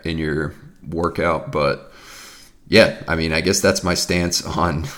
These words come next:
<laughs> barbell, squat, bench, and deadlift. Hopefully that answered the question. I know I kinda jumped around a little bit, but yeah, use barbells when you want, but you don't have to use them forever. And in fact, you probably shouldn't use them all the time forever.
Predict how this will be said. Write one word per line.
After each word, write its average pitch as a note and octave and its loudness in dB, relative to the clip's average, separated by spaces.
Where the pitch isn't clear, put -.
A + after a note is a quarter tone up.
<laughs> - -20
barbell, E2 4
squat, D#2+ 0
bench, E2 -2
and D#2 -4
deadlift. F2 0
Hopefully E2 -2
that D#2 0
answered D#2+ -4
the D2+ -4
question. D#2+ -2
I D2 -2
know D#2+ -2
I D#2 -2
kinda D#2 -4
jumped D#2 -4
around D#2 -2
a D2 -2
little D#2+ 0
bit, D#2 0
but - -2
yeah, E2+ 2
use F#2+ 2
barbells G#2+ 8
when G#2+ 2
you G#2 4
want, B2 2
but F#2 4
you E2 -4
don't F2+ 0
have F#2 -2
to E2+ -4
use E2+ 0
them D#2 -4
forever. F2+ 4
And D#2 -4
in D#2+ -4
fact, D2 -2
you D2+ -6
probably D2 -4
shouldn't D#2+ -2
use D2 -4
them D2 -2
all D#2 0
the D2+ -4
time C#2+ -6
forever. - -6